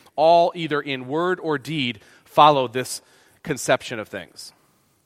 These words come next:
They have largely succumbed to the fear of man over the fear of God. Uh, they become arrogant about their innovations and understanding of how we should approach God. They reject the Bible as God's word,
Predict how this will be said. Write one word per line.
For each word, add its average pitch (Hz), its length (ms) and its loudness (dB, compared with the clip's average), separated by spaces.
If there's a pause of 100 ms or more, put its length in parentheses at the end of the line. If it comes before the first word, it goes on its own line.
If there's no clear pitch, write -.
(680)
They 143 80 -2
have 123 100 -2
largely 156 460 4
succumbed 151 500 -4
to 160 80 -6
the 131 100 -8
fear 147 260 -6
of 135 120 -6
man 127 440 -6
over 143 240 -6
the 131 100 -6
fear 123 220 -4
of 110 100 -6
God. 104 320 0 (840)
Uh, 120 100 -10
they 143 140 2
become 151 420 0
arrogant 143 640 -2 (220)
about 143 360 4
their 151 120 -2
innovations 147 720 -2
and 147 100 -4
understanding 139 720 -4
of 120 60 -6
how 147 160 2
we 147 140 -6
should - 160 -12
approach 175 420 -2
God. 98 320 -2 (1500)
They 127 120 -4
reject 127 400 -2
the 127 80 -4
Bible 127 360 2
as 113 120 -6
God's 117 300 0
word, 127 360 0